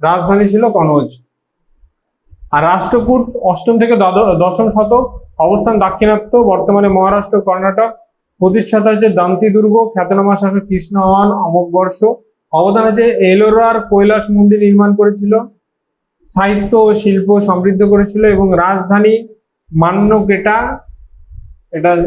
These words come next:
ছিল। নেক্সট, ইসলামের সঙ্গে ভারতের প্রাথমিক সংযোগ ঘটেছিল কাদের মাধ্যমে? মালাবার উপকূলে আরব বণিকরা, তারা কিন্তু ব্যবসা করতে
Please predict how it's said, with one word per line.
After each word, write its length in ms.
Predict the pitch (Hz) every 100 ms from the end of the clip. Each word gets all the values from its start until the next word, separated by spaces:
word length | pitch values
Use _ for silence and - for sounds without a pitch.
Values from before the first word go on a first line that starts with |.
| - - _ _ _
ছিল। 240 | - 147 131 117 - - - - - - - -
নেক্সট, 460 | 226 233 - -
ইসলামের 520 | 208 202 247 247 254 254
সঙ্গে 560 | - 226 226 226 156 151
ভারতের 600 | 185 208 233 240 - - _ -
প্রাথমিক 500 | 180 185 214 240 226
সংযোগ 380 | 214 208 220 202
ঘটেছিল 380 | 214 208 220
কাদের 320 | 190 180 196 190
মাধ্যমে? 440 | 170 151 139 120 - _ _ _ _ - - _ _ _ _ _ 147 160
মালাবার 500 | 175 220 240 254 247
উপকূলে 460 | 220 233 240 240
আরব 380 | 240 208 220 214
বণিকরা, 720 | 196 208 208 196 160 120 - -
তারা 200 | 190 208
কিন্তু 580 | 226 220 247 247 247 - _ _ _ _
ব্যবসা 560 | 160 170 190 220 - 233
করতে 680 | 214 226 214 220 170 135